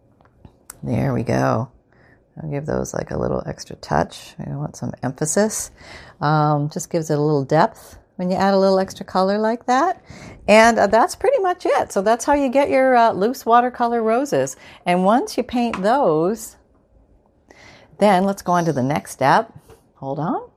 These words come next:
Okay, what I'm gonna do, this is a dried one. I'm gonna go ahead and use my guillotine cutter to cut this, um, equally in half, and then I will have my two bookmarks. Okay, so I cut those. Hang on here. Shrink that down a little bit.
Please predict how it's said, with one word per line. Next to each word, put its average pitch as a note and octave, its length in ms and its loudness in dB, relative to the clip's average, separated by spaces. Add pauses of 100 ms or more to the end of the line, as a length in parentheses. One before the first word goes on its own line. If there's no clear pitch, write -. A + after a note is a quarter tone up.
(640)
Okay, A#3+ 240 4
what E3 160 4
I'm G3 100 4
gonna G3+ 160 4
do, E3 140 2
this F#3 160 -2
is F#3+ 100 -2
a F#3+ 100 2
dried D#3 360 4
one. C#3+ 320 0 (260)
I'm D#3+ 120 -2
gonna F3+ 140 4
go E3+ 160 6
ahead F3 300 6
and D#3+ 160 0
use D#3+ 140 -2
my E3+ 100 -2
guillotine F3+ 400 -4
cutter D#3+ 300 0
to D3+ 60 -6
cut D#3 220 -2
this, F#3 300 -2
um, C#3+ 360 -2 (220)
equally F#3 360 0
in G3 80 0
half, C3+ 240 0
and D3 100 -4
then D#3 120 -2
I D3+ 100 2
will C#3 160 -2
have C3+ 200 -2
my C3 140 -2
two F#3 200 -6
bookmarks. - 640 -4 (1040)
Okay, F#3 320 2
so D3+ 160 -4
I B2+ 80 0
cut - 240 0
those. E3 640 2 (680)
Hang - 240 -18
on - 180 -16
here. - 360 -14 (920)
Shrink - 420 -6
that - 220 -8
down - 260 -4
a C#3 140 -6
little E3 200 -4
bit. C4+ 320 -2